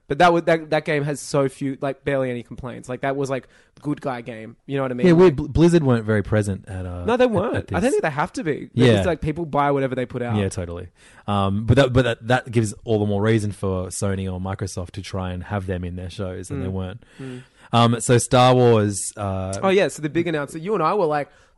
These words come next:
Speaker 1: "Fuck, I hope this year we finally find out about." Like, last week, I think we mentioned it. Like, I would love to see
Speaker 2: Yeah.
Speaker 1: the, the, the Star Wars game, the much fabled non-online, like, shooter.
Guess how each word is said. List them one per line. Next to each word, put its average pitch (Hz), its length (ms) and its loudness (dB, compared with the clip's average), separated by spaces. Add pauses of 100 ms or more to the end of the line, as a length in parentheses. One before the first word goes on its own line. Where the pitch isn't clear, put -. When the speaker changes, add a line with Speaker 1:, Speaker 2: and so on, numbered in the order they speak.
(120)
Speaker 1:
"Fuck, 160 220 -12
I 151 40 -12
hope 147 160 -10
this 147 160 -8
year 143 80 -12
we 139 80 -8
finally 135 640 -8
find 123 260 -12
out 120 140 -12
about." 120 320 -14
Like, 135 220 -8
last 151 260 0
week, 147 160 -6
I 127 60 -10
think 127 160 -12
we 123 80 -10
mentioned 127 340 -14
it. 123 100 -12
Like, 127 160 -10
I 131 60 -8
would 131 180 -8
love 131 200 -12
to 123 80 -18
see 117 340 -12 (100)
Speaker 2:
Yeah. 110 400 2
Speaker 1:
the, 160 100 -4
the, 160 220 -4
the 147 220 -6
Star 196 300 2
Wars 165 160 0
game, 143 160 -6
the 139 60 -8
much 147 240 -8
fabled 139 520 -4 (260)
non-online, 139 1400 -6
like, 131 220 -12 (220)
shooter. 139 420 -6